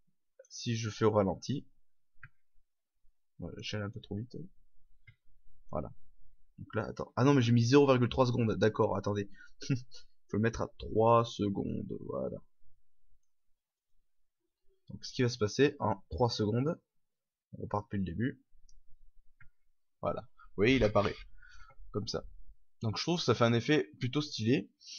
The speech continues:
Et après, euh, pour la deuxième ligne, ce qui est simple, c'est qu'on, on repart encore trois secondes plus tard pour aller à six secondes. Bah, attendez, le média il dure pas assez longtemps, il faut juste que je, je augmente sa durée,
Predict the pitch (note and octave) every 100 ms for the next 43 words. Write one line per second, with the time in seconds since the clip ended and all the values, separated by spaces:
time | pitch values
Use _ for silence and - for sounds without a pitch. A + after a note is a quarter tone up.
0 | - - A#2 D3 F3+ - _ _ _ G2+
1 | F2+ - - G3+ F3 D3+ C#3 C3 F3+ F#3+
2 | C3 B2 C3+ F3 F#3+ - - A#2+ A#2+ A2+
3 | - A2 G#2+ C#3+ F3 F3 E3 C3+ B2 C3
4 | A#2+ - _ - C#3 C3 B2+ A#2+ A2 C3
5 | F3+ - _ - - _ _ _ A2+ A2
6 | A#2 B2+ G#2+ - B2 G#2+ G2 C#3 G#3 B3+
7 | _ _ - _ _ _ _ _ _ _
8 | _ _ _ _ _ _ _ - G#2 -
9 | G2 F#2+ A2 A2+ A2 A2 - F#2+ G2 G2+
10 | G#2 F#2+ F#2 - A#2+ C#3 B2 - G2+ A2+
11 | - G#2+ A2 D#2 C#2 - - - - -
12 | _ - G2 G2 F#2+ G2+ F2+ F2+ B2